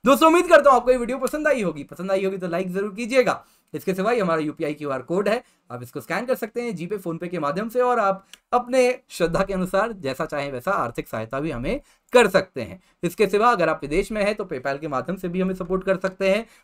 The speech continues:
पर इस वक्त हमारे लिए सबसे इंपॉर्टेंट सपोर्ट है आप लोगों के सब्सक्राइब बटन को दबाना, बेल आइकन को दबाना। तो मेक श्योर आप चैनल को सब्सक्राइब कर रहे हैं, वीडियो को लाइक करें, एक वीडियो का लिंक आपके सामने है, इस वक्त आपको दिख रहा है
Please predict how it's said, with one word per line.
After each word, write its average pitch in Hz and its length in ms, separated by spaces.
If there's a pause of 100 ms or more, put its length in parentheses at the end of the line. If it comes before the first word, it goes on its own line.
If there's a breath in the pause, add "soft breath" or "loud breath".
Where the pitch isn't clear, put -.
पर 247 140
इस 277 180
वक्त 277 240
हमारे 247 280
लिए 262 160
सबसे 240 320
इंपॉर्टेंट 240 400
सपोर्ट 233 360
है 240 280 (380)
आप 156 200
लोगों 185 180
के 202 140
सब्सक्राइब 202 480
बटन 185 240
को 185 80
दबाना, 180 420
बेल 160 260
आइकन 180 260
को 175 100
दबाना। 165 460 (260 loud breath)
तो 170 80
मेक 226 260
श्योर 277 240
आप 285 160
चैनल 254 240
को 294 140
सब्सक्राइब 277 480
कर 262 160
रहे 254 200
हैं, 254 80
वीडियो 226 280
को 240 100
लाइक 240 280
करें, 240 200
एक 233 140
वीडियो 190 260
का 226 120
लिंक 220 260
आपके 226 220
सामने 208 420
है, 269 180 (300)
इस 190 180
वक्त 226 160
आपको 214 240
दिख 247 180
रहा 247 140
है 180 160